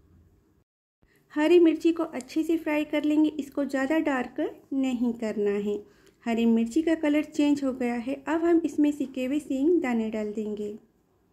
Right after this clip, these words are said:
इन सभी को अच्छे से मिक्स कर लेंगे। गैस बंद कर देंगे और मिक्सर के जार में अब हम इसे ट्रांसफ़र करेंगे। इस चटनी को हम न सिर्फ ढोकले के साथ,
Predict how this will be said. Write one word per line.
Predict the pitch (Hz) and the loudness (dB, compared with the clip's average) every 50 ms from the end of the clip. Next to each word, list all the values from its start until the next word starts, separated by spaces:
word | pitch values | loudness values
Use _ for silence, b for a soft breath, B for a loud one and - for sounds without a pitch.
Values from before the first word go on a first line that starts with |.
| _ _ _ _ _ _ _ - | _ _ _ _ _ _ _ -12
इन | - 247 247 247 247 247 | -6 -2 0 0 0 0
सभी | 240 - 294 302 302 349 339 | 0 0 0 2 4 2 2
को | 339 - | 2 -2
अच्छे | - 302 - - 311 | -4 -4 -4 -4 -2
से | 311 320 294 | 0 2 2
मिक्स | 269 240 233 247 - - - 208 | 2 2 0 0 -4 -6 -6 -6
कर | - - 202 202 | -4 -2 -2 0
लेंगे। | 202 302 302 302 302 302 311 302 | 2 4 6 6 6 4 4 0
गैस | 302 - - 240 226 220 220 - - - | -2 -4 -4 -4 -4 -4 -6 -8 -12 -8
बंद | 226 226 247 277 277 | -6 -4 -4 -2 -2
कर | - 311 311 | -2 -4 -4
देंगे | 311 - 302 302 302 294 311 311 320 | 0 2 4 4 6 4 2 -2 -4
और | - - 220 196 | -6 -10 -8 -6
मिक्सर | 208 214 254 247 - - 311 320 | -4 -4 -4 -4 -4 -4 -4 -2
के | 311 339 320 | 0 0 0
जार | 311 - 285 269 269 269 | 0 0 -2 -2 0 0
में | 269 277 277 | 0 0 0
अब | - - 277 294 | -2 -6 -6 -4
हम | 294 302 302 311 320 | -2 0 0 0 -2
इसे | - 226 - 254 302 | -4 -6 -6 -4 -6
ट्रांसफ़र | 349 - - 254 226 226 - - 220 220 | -6 -6 -6 -6 -6 -6 -8 -10 -10 -10
करेंगे। | 220 - 220 214 202 208 208 208 214 220 233 247 - _ _ _ _ _ _ _ _ _ _ _ _ _ _ _ _ _ _ _ _ _ _ _ _ _ - | -10 -10 -8 -6 -6 -6 -4 -4 -4 -6 -8 -8 -12 _ _ _ _ _ _ _ _ _ _ _ _ _ _ _ _ _ _ _ _ _ _ _ _ _ 0
इस | 302 311 339 339 320 - | 2 4 4 2 0 -2
चटनी | 339 339 330 - 330 330 330 | -2 0 4 6 6 6 6
को | 330 330 320 | 6 4 2
हम | 302 302 302 302 | 4 4 4 6
न | 302 302 311 302 | 6 6 4 4
सिर्फ | 302 311 294 - - 311 | 0 -2 -2 -2 -2 -2
ढोकले | 285 294 277 269 - 277 285 277 | -2 -2 -2 -2 -4 -4 -6 -4
के | 285 302 | -4 -4
साथ, | 294 - 302 294 | -2 -2 -2 -2